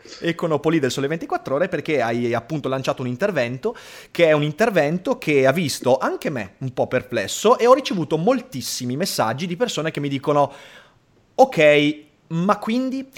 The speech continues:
Perché il tuo pezzo, che peraltro tutti quanti troverete in descrizione, vi consiglio di andare a leggerlo per, per capire di più,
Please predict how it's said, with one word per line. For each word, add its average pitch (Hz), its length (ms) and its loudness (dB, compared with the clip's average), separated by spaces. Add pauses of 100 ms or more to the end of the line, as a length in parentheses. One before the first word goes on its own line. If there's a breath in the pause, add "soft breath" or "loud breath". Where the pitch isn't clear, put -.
(120)
Perché 285 220 0
il 160 120 2
tuo - 300 -2
pezzo, 160 400 2
che 151 120 -2
peraltro 139 600 0
tutti 139 240 -6
quanti 135 340 -2
troverete 131 600 -2
in 139 140 -4
descrizione, 131 680 -4
vi 110 100 -6
consiglio 123 360 -6
di 123 80 -2
andare 117 200 -2
a 117 40 -2
leggerlo 113 880 -2
per, 107 260 -4
per 113 160 -4
capire 127 320 -2
di 156 80 -6
più, 147 200 0